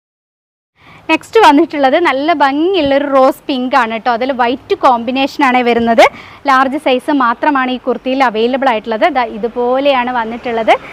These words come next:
നിറയെ കുഞ്ഞു കുഞ്ഞു പ്രിന്റുകളാണ് ഇതിൽ വരുന്നത്. ബോട്ടം വന്നിട്ടുള്ളത് കുറച്ചും കൂടെ ഒരു ഡാർക്കർ ടോൺ ആണ് വരുന്നത്. ഇതുപോലെ വരും കേട്ടോ. ലാർജ് സൈസ് മാത്രം. സെവൻ ഡബിൾ നയൻ പ്രൈസ്. നെക്സ്റ്റ് കാണാം. അടുത്തത്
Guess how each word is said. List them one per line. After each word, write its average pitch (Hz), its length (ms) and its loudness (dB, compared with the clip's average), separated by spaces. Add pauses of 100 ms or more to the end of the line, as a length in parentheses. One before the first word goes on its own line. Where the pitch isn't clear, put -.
(180)
നിറയെ 392 400 4
കുഞ്ഞു 359 440 4
കുഞ്ഞു 277 280 0
പ്രിന്റുകളാണ് 233 600 -2
ഇതിൽ 226 200 -4
വരുന്നത്. 208 360 0 (600)
ബോട്ടം 330 360 6
വന്നിട്ടുള്ളത് 262 540 0
കുറച്ചും 339 380 0
കൂടെ 247 200 4
ഒരു 285 80 4 (120)
ഡാർക്കർ 240 360 2 (100)
ടോൺ 226 160 0 (100)
ആണ് 226 160 -6
വരുന്നത്. 220 300 -4 (100)
ഇതുപോലെ 220 420 -2
വരും 196 220 -6
കേട്ടോ. 254 180 2 (100)
ലാർജ് 226 360 -2
സൈസ് 240 240 -4 (100)
മാത്രം. 226 260 -2 (140)
സെവൻ 247 180 -4 (100)
ഡബിൾ 233 180 -2 (100)
നയൻ 269 140 -2 (100)
പ്രൈസ്. 247 280 -2 (120)
നെക്സ്റ്റ് - 300 -12
കാണാം. - 180 -18 (1600)
അടുത്തത് 349 340 2